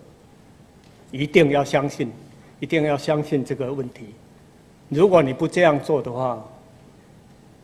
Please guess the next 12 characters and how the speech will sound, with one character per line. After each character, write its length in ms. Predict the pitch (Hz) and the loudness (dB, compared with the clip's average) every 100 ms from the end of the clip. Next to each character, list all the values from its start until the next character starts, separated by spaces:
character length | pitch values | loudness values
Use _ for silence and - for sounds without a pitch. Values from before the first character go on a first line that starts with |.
| - | -4
可 220 | 143 131 | 0 0
能 300 | 123 143 147 | 0 -2 2
会 480 | 165 147 127 127 127 - - - - - - - | 4 4 2 -6 -10 -18 -20 -20 -20 -20 -20 2
要 220 | 160 147 - 139 131 | 4 4 0 -10 -6
离 260 | 127 135 | -6 -6
成 320 | 135 147 160 | -6 0 2
功 480 | 170 180 170 175 170 - - - - - - - | 6 8 8 6 0 -10 -18 -20 -20 -20 -20 -6
的 100 | 147 | -4
距 220 | 143 190 | 0 0
离 260 | 117 113 117 135 - | -2 -6 -14 -18 -6
越 200 | 170 143 | 0 0
远。 220 | 131 117 | 0 -10